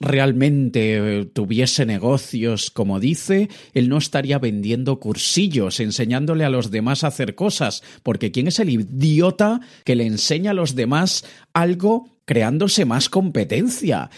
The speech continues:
y creando otras personas que al final te van a copiar?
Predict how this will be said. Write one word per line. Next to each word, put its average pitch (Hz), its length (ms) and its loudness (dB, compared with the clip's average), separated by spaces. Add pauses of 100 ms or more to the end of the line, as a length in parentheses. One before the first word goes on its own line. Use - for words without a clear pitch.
(100)
y 131 120 0
creando 175 720 0 (160)
otras 170 340 0
personas 156 540 -2
que 175 60 2
al 143 80 2
final 135 280 0
te 185 80 2
van 170 160 0
a 160 80 0
copiar? 143 720 0